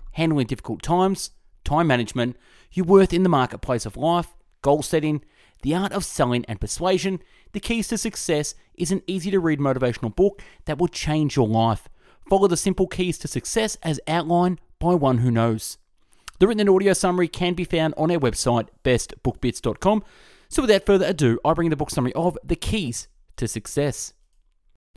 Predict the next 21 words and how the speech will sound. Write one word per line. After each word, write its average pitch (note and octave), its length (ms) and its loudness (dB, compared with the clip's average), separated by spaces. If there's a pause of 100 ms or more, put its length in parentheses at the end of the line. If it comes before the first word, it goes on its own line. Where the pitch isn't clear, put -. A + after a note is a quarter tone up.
(400)
Introduction. B2+ 680 0 (120)
You C#3+ 100 -2
can E3 120 4
always F3+ 280 4
get F3 160 0
more D#3+ 160 4
money, D#3 320 0 (200)
but - 160 0
you - 80 -4
can D3+ 160 6
never F3+ 160 4
get C3+ 160 0
more A#2+ 160 -2
time. B2+ 400 0 (640)
No D3+ 160 2
one A3 200 2
person C#3 440 0 (200)
has F3+ 180 -4
all F3 100 2
the D3+ 120 0
truth. - 380 -6